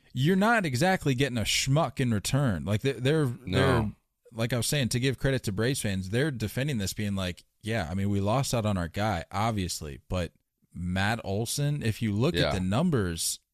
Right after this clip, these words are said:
Speaker 2: Right.
Speaker 1: there is zero reason to be disappointed with what you got in return."
Speaker 2: I agree. So, I mean, the, the truth is, is that <laughs> it's,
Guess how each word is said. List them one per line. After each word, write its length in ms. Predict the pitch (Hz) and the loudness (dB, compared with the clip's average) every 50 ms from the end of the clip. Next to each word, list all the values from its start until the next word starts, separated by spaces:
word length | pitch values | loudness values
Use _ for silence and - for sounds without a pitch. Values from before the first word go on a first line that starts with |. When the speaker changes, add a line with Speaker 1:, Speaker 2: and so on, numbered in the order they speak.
| _ _ _ _ _ | _ _ _ _ _
Speaker 2:
Right. 300 | _ 92 113 117 90 - - - | _ 2 2 2 2 0 -4 -2
Speaker 1:
there 220 | 120 131 170 180 | 0 2 4 4
is 180 | 170 147 127 - - - | 4 2 0 -4 -4 -2
zero 720 | 110 101 110 110 127 151 190 214 214 202 185 175 165 147 | 0 2 4 4 4 4 4 4 4 4 4 4 4 2
reason 640 | 139 143 165 180 190 185 143 156 151 127 113 101 | 2 2 4 4 2 2 2 2 2 2 2 0
to 160 | - - 127 120 | 0 0 -2 0
be 120 | 131 131 | 0 0
disappointed 800 | 117 123 139 127 - 135 - - 139 139 147 147 127 107 87 98 | 2 2 0 2 0 -2 -2 -2 -2 -2 0 0 -2 -2 0 0
with 220 | 104 107 - - | -2 -2 0 0
what 160 | 117 120 113 | 0 0 0
you 100 | 117 110 | 0 0
got 220 | 107 117 107 110 104 | 2 2 2 2 2
in 80 | 101 | 0
return." 500 | 98 90 - - 107 104 90 76 69 - - _ _ _ _ | -2 -2 -2 -4 -4 -4 -2 -4 -8 -10 -14 _ _ _ _
Speaker 2:
I 100 | 92 98 98 | 0 2 2
agree. 360 | 95 90 95 101 95 82 76 | 2 0 0 0 0 0 0
So, 340 | - - 123 113 104 98 - - | 0 0 2 2 2 2 0 0
I 40 | 113 | 2
mean, 280 | 117 117 117 110 110 - _ _ - | 2 2 2 2 0 -4 _ _ 0
the, 200 | 117 123 120 113 - _ | 0 2 2 0 -4 _
the 80 | 110 107 | -6 -4
truth 320 | - - 139 143 139 - | -2 0 0 0 2 2
is, 280 | 104 117 123 98 80 73 | 2 4 4 2 0 -2
is 120 | 82 78 - | -4 -2 -2
that 300 | 90 85 82 78 - - _ _ _ _ _ _ _ _ | 0 0 0 -2 -2 -6 _ _ _ _ _ _ _ _
<laughs> 840 | - - - - 494 508 466 403 - _ _ _ _ _ _ _ - | -16 -14 -12 -10 -10 -10 -10 -10 -14 _ _ _ _ _ _ _ -4
it's, 340 | 120 131 120 - - - | -2 0 2 2 0 -2